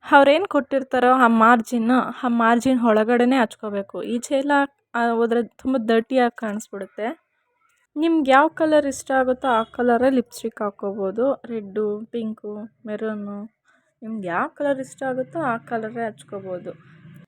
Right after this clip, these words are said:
ಈಗ ತುಟಿಗೆ ಲಿಪ್‌ಸ್ಟಿಕ್ ಹಚ್ಕೊಂಡಿದ್ದು ಆಗಿದೆ. ಈಗ ಇದು ಡ್ರೈ ಆಗೋ ಅಷ್ಟೊತ್ತಿಗೆ ಇಯರಿಂಗ್ಸ್ ಹಾಕ್ಕೊಂಬಿಡೋಣ.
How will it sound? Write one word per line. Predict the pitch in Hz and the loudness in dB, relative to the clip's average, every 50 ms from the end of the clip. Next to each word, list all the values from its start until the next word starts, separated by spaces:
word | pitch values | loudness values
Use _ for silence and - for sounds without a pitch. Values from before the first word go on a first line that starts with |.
| _ _ _ - 339 | _ _ _ -2 0
ಈಗ | 339 330 311 330 | 2 2 2 2
ತುಟಿಗೆ | 339 - 311 254 - 302 285 285 285 | 2 0 -4 -4 -4 0 2 2 4
ಲಿಪ್‌ಸ್ಟಿಕ್ | 262 247 247 - - - - 254 247 - | 4 2 -2 -4 -10 -10 -10 -8 -6 -6
ಹಚ್ಕೊಂಡಿದ್ದು | 226 214 - - - 226 220 208 214 196 185 226 | -8 -8 -8 -8 -8 -6 -4 -4 -6 -6 -6 -6
ಆಗಿದೆ. | 233 214 208 202 196 196 175 196 294 381 453 - _ _ _ _ _ _ _ | -4 -4 -4 -4 -6 -4 -2 0 0 0 -2 -6 _ _ _ _ _ _ _
ಈಗ | 392 392 370 | -6 -2 0
ಇದು | 370 359 339 320 320 320 240 | 2 2 4 4 2 2 4
ಡ್ರೈ | 247 269 262 277 | 4 4 6 6
ಆಗೋ | 294 294 285 262 254 | 6 4 2 2 0
ಅಷ್ಟೊತ್ತಿಗೆ | 247 247 - - 254 247 - _ _ 339 349 302 285 277 | -2 -2 -2 -6 -8 -10 -10 _ _ -2 0 0 0 0
ಇಯರಿಂಗ್ಸ್ | 277 285 277 262 277 269 269 262 - | 2 2 2 2 2 0 -2 -2 -2
ಹಾಕ್ಕೊಂಬಿಡೋಣ. | 247 226 220 - - 214 214 208 202 185 185 185 | -2 -4 -4 -6 -6 -6 -4 -2 -2 -2 -2 -4